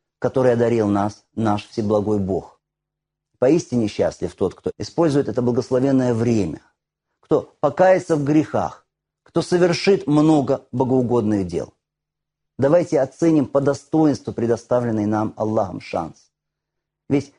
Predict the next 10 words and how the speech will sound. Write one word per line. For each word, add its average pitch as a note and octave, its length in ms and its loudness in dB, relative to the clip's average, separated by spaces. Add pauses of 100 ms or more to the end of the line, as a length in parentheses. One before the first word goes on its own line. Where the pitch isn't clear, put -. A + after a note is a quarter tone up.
(140)
эти F3 240 0
шансы, F3+ 420 0
они C#3+ 180 2
не C#3+ 120 2
бесконечны, A#2+ 760 -4
ведь B2+ 220 -4
они F3 260 2
имеют F3 440 2
определенный D3+ 640 2
счет. - 540 -2